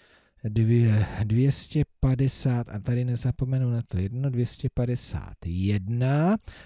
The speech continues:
A teďka ještě bez šesti, takže to je dvě stě, bez jedný, bez pěti, čtyřicet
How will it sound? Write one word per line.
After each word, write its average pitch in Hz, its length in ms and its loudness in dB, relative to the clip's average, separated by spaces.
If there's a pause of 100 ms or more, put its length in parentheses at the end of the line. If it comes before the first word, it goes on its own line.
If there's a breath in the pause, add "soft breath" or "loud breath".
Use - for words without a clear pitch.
(120)
A 107 160 0
teďka 139 360 0
ještě 147 420 0
bez 87 240 -2
šesti, 165 880 2 (300 loud breath)
takže 131 380 4
to 117 100 0
je 92 220 2
dvě 113 680 2
stě, 170 920 2
bez 139 200 2
jedný, 135 300 0
bez 113 180 0
pěti, 104 400 -4 (360 soft breath)
čtyřicet 135 1160 0